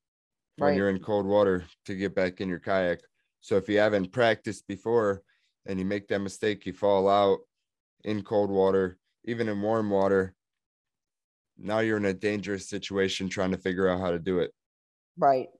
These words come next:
Speaker 2: And that's, you know, they, they make a lot of different options for assist tools.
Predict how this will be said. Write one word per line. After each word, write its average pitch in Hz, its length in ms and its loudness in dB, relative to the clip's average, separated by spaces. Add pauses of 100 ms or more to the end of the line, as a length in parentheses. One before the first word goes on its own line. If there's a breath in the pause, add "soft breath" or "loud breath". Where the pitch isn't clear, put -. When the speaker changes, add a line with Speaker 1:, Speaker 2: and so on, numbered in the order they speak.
Speaker 2:
And 165 220 -2
that's, 185 420 -4
you 190 160 -4
know, 175 140 0
they, 185 520 -2
they 165 180 -4
make 196 220 -6
a 165 80 0
lot 143 300 2
of 139 180 -6
different 143 580 -6
options 151 640 -6
for 123 600 -2
assist 151 540 -8
tools. 185 540 -6